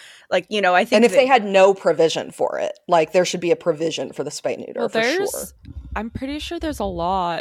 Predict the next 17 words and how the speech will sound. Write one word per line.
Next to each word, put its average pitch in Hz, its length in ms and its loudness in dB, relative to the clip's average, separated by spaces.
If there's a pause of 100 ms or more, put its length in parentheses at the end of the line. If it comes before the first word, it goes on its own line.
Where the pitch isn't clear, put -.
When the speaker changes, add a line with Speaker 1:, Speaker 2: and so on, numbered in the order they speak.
Speaker 3:
in 185 160 -8
New 175 80 -10
York 170 320 -8
that 170 180 -8
any 175 240 -10
dogs 160 480 -6
that 165 220 -8
are 156 180 -8
transported 165 920 -10
into 156 340 -12
the 165 120 -12
state, - 560 -8 (460)
um, 139 540 -6 (800)
have - 320 -6
to 185 100 -16
be 151 380 -8 (580)
neutered. 147 360 -10